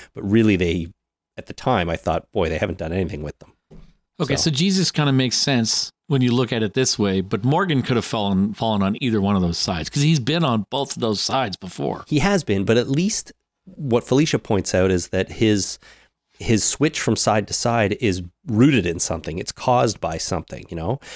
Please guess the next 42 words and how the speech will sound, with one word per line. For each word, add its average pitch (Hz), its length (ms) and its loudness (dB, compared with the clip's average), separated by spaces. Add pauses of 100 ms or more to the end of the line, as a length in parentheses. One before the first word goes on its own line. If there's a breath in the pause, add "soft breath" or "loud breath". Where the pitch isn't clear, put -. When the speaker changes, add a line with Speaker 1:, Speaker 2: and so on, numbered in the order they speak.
(140 loud breath)
Speaker 1:
With 123 120 -2
Jesus, 214 440 0
we 165 200 -2 (140)
don't 131 320 2
know 120 280 4
him 113 120 4
as 90 140 0
well. 85 360 -2 (400 loud breath)
And 120 320 0 (200)
the 147 320 2
other 233 140 2
thing 180 200 2
is, 147 160 2
though, 107 420 4
you 120 120 -2
know, 101 120 2
she 120 200 -2
says 117 260 -2
that 107 100 -6
we 101 120 0
haven't 120 340 0
seen 117 460 0
Jesus 104 360 0
behave 101 340 0
violently 95 460 0
towards 92 300 -2
other 90 180 0
people 98 320 -4
without 90 260 0
very 92 340 2
good 85 240 -4
cause. 85 440 -2 (960 loud breath)
I, 87 240 -6
I 110 140 0
mean, 113 340 2
walking 120 540 0
into 107 720 2
the 87 100 -2
satellite 98 460 2
station 90 560 -2
and 92 180 -4
just 90 200 -2